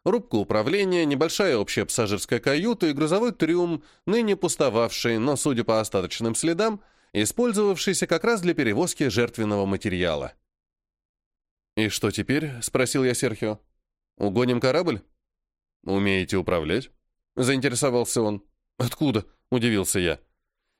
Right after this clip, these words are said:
«Если умел раньше, то не помню». «Вряд ли умели», —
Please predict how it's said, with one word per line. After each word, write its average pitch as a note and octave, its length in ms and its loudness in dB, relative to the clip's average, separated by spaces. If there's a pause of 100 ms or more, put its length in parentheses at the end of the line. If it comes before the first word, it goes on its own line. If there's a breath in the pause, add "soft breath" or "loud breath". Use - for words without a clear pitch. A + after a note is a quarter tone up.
«Если C3 340 2
умел F#3 360 2
раньше, D#3+ 340 0
то C3 100 0
не C3+ 120 0
помню». G#2+ 440 -2 (420)
«Вряд F#2 580 -2
ли D#2+ 60 -2
умели», — D#2 460 -4